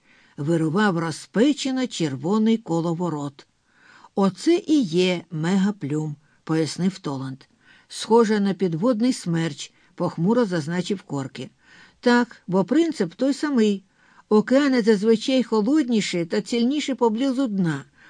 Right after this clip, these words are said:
але тут динаміка цілком зворотна. Глибока вода нагріта і легша,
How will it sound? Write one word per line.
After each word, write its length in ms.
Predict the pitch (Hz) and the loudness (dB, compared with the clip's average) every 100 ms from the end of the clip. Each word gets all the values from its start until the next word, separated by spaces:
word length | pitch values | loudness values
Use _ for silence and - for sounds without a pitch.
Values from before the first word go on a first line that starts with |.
| - | -6
але 280 | 196 196 220 | 0 4 4
тут 340 | 214 339 349 254 | 4 2 2 2
динаміка 640 | 285 240 202 165 160 175 | 2 4 2 0 -2 -4
цілком 400 | 170 233 302 294 | 2 0 2 -2
зворотна. 640 | 233 285 240 160 139 135 - _ - - | 2 2 2 0 -4 -12 -14 _ -20 -4
Глибока 580 | 165 190 180 330 339 285 | 2 4 6 4 4 2
вода 320 | 233 185 180 | 2 2 0
нагріта 500 | 175 160 196 320 320 | 0 0 2 2 2
і 200 | 311 320 | 0 2
легша, 580 | 294 214 185 - 175 | 4 4 2 -2 -8